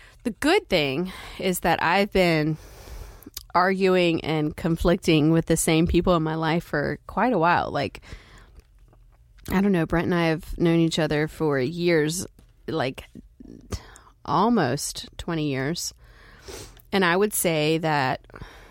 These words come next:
he and I, <laughs>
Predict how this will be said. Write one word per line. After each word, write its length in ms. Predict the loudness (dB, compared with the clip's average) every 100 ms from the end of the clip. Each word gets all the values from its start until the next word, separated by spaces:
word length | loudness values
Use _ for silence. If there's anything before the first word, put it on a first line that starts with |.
| -20 -20
he 320 | -6 0 2
and 100 | 2
I, 540 | 2 0 0 0 -2 -8 -20 _ -20 -20 -20 _
<laughs> 540 | -20 -20 -6 0